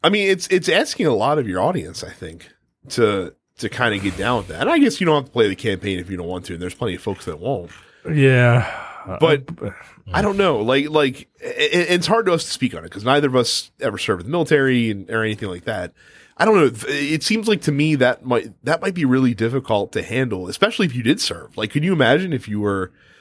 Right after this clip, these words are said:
Speaker 1: if you, you know, you did serve in areas, and I mean, there, there's a lot of talk right now about, you know, soldiers being put on trial for war crimes because of stuff that they did that was fucking grossly offensive. You know,
Speaker 2: Right.
Speaker 1: serving in, like, Ira-, in, in Iraq and Afghanistan, stuff like that. Um,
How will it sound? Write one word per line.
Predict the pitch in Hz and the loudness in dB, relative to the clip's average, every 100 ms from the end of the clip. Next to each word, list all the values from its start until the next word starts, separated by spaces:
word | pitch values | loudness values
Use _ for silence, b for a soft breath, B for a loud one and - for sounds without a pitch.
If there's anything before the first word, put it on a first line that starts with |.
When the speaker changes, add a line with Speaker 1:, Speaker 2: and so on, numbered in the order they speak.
| b b | b b
Speaker 1:
if | 131 | -2
you, | 113 123 | -2 -6
you | 143 | -2
know, | 95 | -2
you | 92 98 | -2 -2
did | 113 | -2
serve | - 120 117 | 2 2 4
in | |
areas, | 110 113 139 131 | 4 4 4 0
and | 110 | -2
I | |
mean, | 107 110 | -2 -2
there, | 104 101 | -2 0
there's | 117 110 | 0 2
a | 110 | 2
lot | 113 | 2
of | |
talk | - 113 120 113 | 2 0 0 0
right | 95 | -2
now | 98 95 | 0 0
about, | 101 95 92 _ _ _ _ | 2 0 0 _ _ _ _
you | 120 90 | -6 -4
know, | 87 - _ _ _ _ _ _ _ - | -6 -12 _ _ _ _ _ _ _ -6
soldiers | - 117 110 101 | 0 2 2 -2
being | 107 98 | -2 0
put | 113 | -2
on | 95 | 0
trial | 101 101 | 0 0
for | 87 | 0
war | 92 - | 2 2
crimes | 90 87 87 - _ b b | 0 -4 -4 -10 _ b b
because | 107 110 | -2 -2
of | 87 | -2
stuff | - 110 | 0 0
that | - | 0
they | 92 90 | -6 -4
did | 95 101 90 | -2 -2 -2
that | 87 | -6
was | 85 85 - - | -4 -6 -8 -2
fucking | 117 - 87 | -2 -2 -4
grossly | 92 127 - 95 | 2 2 2 -2
offensive. | 85 90 85 82 80 - b b b | -2 -6 -6 -8 -10 -16 b b b
You | 92 | 2
know, | 107 | 4
Speaker 2:
Right. | 80 | 4
Speaker 1:
serving | 123 110 104 | 4 4 2
in, | 95 | -2
like, | 95 | -2
Ira-, | 101 92 90 | 0 0 0
in, | 107 92 | -2 0
in | 104 | -2
Iraq | 92 90 98 98 | 0 0 0 -2
and | 95 | -4
Afghanistan, | 85 - 107 - - | -6 -6 -8 -8 -10
stuff | - - | -10 -10
like | 85 | -10
that. | - 104 - b b b b - | -10 -10 -10 b b b b 0
Um, | 101 92 90 87 82 | 2 2 0 -8 -14